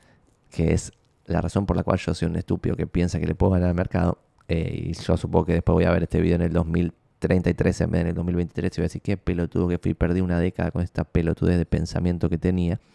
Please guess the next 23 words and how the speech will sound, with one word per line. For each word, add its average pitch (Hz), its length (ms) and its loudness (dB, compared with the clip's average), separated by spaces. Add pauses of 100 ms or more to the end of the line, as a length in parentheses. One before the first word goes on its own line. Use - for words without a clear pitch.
(800)
Lo - 100 0
que 98 100 0
yo - 180 6
pienso 113 420 2
hoy 113 140 2 (180)
es - 160 -6
que 104 160 -2
hay 113 140 -2 (220)
power 135 360 2
law 120 140 4
distribution, 113 680 0
es 101 100 0
decir, 98 120 -4
que 104 60 0
hay 104 40 2
una 98 120 0
distribución 92 520 0
power 104 380 2
law 101 200 -2 (1080)
en 101 120 2
gestores 95 520 0
de 92 100 0
capital, 98 560 -4